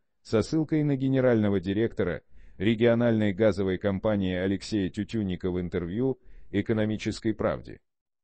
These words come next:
По его словам, это противоречит европейскому курсу Украины и требованиям третьего энергопакета Е С.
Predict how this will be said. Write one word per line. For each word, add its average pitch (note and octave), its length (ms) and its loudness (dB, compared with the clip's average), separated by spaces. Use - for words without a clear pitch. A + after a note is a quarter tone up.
По G2 60 2
его F#2+ 220 4
словам, F#2+ 540 2
это G#2 220 0
противоречит A2 720 0
европейскому F#2 800 -2
курсу F2+ 380 -4
Украины F#2+ 680 0
и G2 140 0
требованиям C#3+ 680 2
третьего A#2+ 580 2
энергопакета G2 960 0
Е G2 340 0
С. - 180 -16